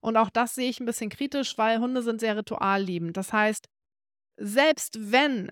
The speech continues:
dein Hund jetzt das in der Box positiv verknüpft hätte und dort alleine bleiben kann, dann veränderst du die Situation, wenn du die Box irgendwann aufmachst. Auf einmal hat er die ganze Wohnung und kennt das so aber gar nicht. Deshalb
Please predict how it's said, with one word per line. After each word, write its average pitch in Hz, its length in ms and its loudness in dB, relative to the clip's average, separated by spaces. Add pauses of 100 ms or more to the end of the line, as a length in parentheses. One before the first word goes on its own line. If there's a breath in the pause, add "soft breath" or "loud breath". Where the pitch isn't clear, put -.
dein 202 260 2
Hund 254 220 0
jetzt 185 380 -4
das 196 140 -2
in 202 100 -6
der 202 120 2
Box 214 300 -2
positiv 240 520 -4
verknüpft - 500 -8
hätte 190 340 -4
und 196 180 -6
dort 208 140 -2
alleine 214 340 2
bleiben 190 320 0
kann, 190 360 -4 (640)
dann 233 180 2
veränderst 294 460 -2
du 294 40 0
die 233 140 0
Situation, 208 720 -2
wenn 214 160 0
du 214 60 -4
die 226 100 -2
Box 214 220 -2
irgendwann 220 340 -2
aufmachst. 208 560 0
Auf - 100 -4
einmal 220 240 0
hat 226 140 0
er 226 80 0
die 226 80 -4
ganze 220 320 -4
Wohnung 233 360 -2
und 185 320 -6
kennt 240 220 0
das 262 160 2
so 190 180 -2
aber 170 220 0
gar 170 180 -6
nicht. 180 220 -10
Deshalb 208 420 0